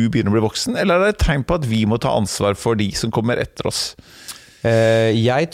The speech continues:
Speaker 2: tror at vi er den generasjonen som har vært verst i klassen, eh, og vært de verste forbildene for de som kommer bak oss.
Speaker 1: Mm.
Speaker 2: Eh, det var vi som på en måte fikk den i, når vi var i, kall det vår, eh, nei, jeg vil jo si at vi er i vår prime nå,
Speaker 1: Mm.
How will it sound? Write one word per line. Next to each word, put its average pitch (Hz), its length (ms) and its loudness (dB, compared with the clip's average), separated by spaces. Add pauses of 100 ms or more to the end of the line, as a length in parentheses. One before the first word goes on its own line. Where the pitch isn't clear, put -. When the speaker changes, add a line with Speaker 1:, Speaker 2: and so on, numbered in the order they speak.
Speaker 2:
tror 143 300 2 (100)
at - 400 -6
vi 120 320 0
er 131 80 0
den 107 160 2
generasjonen 117 680 2 (100)
som 117 320 0
har 120 220 0
vært 85 100 -8
verst - 240 -4
i 123 80 -2
klassen, 139 320 0 (560)
eh, 107 400 2 (120)
og 120 480 2
vært - 280 -4
de 123 120 0
verste 117 240 -2
forbildene 85 640 -2
for 113 200 -2
de 92 220 0
som 107 400 0 (100)
kommer 110 220 2
bak 90 300 -2
oss. - 260 -8 (100)
Speaker 1:
Mm. 95 160 -4 (220)
Speaker 2:
Eh, 117 160 -2
det 113 80 0
var 120 140 2
vi 101 180 2
som 120 200 0
på - 20 0
en 123 80 0
måte 117 140 -2
fikk - 360 -6
den 127 160 2
i, 104 380 2 (400)
når 107 180 0
vi 113 140 2
var 92 240 2
i, 107 100 0
kall 104 200 -2
det 104 100 2
vår, 101 320 2
eh, 101 260 2
nei, 80 160 0
jeg 92 140 0
vil 98 160 0
jo 113 60 0
si 107 80 0
at 92 100 -2
vi 104 80 2
er 95 80 2
i 92 60 0
vår 101 120 2
prime 104 280 0
nå, 151 200 2
Speaker 1:
Mm. 85 200 -2